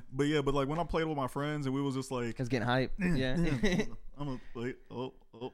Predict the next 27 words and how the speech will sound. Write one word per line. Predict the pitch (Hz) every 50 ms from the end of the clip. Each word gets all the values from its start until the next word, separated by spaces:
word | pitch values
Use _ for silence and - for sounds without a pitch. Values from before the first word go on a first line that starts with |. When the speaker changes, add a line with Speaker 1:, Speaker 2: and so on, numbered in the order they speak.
| - -
Speaker 1:
let | 110 113
me | 117 123
get | 135 139
over | 147 147 135
here, | 135 135
I'm | 127
gonna | 165 165
stab | - - 156 151 151 139
you." | 135 - -
Speaker 2:
<laughs> | -
Yeah. | 196 208 190 190
Speaker 1:
Oh, | 175 123 120
and | 113 123 123
then | 123 131 127
just, | 117 113 - - -
like, | 117 113 110
kept | - 139 127 117
running | 127 127 127 120
to | - 135
the | 113 117
other | 120 120 123
side. | - - 123 120 120 120 117
Speaker 2:
Yep. | 123 120 117 117 107
Speaker 1:
Yeah, | 120 117
it's, | 113 117 120 117 - -
it's | - 113
Speaker 2:
N-, | 120